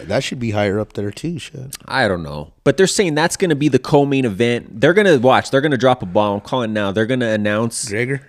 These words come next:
Speaker 2: They're gonna, no. They're gonna announce Justin Gaethje, Islam.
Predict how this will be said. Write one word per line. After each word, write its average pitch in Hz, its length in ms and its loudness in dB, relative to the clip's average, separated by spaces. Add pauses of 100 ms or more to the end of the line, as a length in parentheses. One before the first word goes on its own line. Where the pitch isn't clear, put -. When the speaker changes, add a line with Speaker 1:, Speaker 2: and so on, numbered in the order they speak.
Speaker 2:
They're 110 140 0
gonna, 120 200 4
no. 95 320 0
They're 104 120 -2
gonna 113 260 -2
announce 107 460 -2
Justin 113 420 -2
Gaethje, 107 640 -4
Islam. 90 560 -6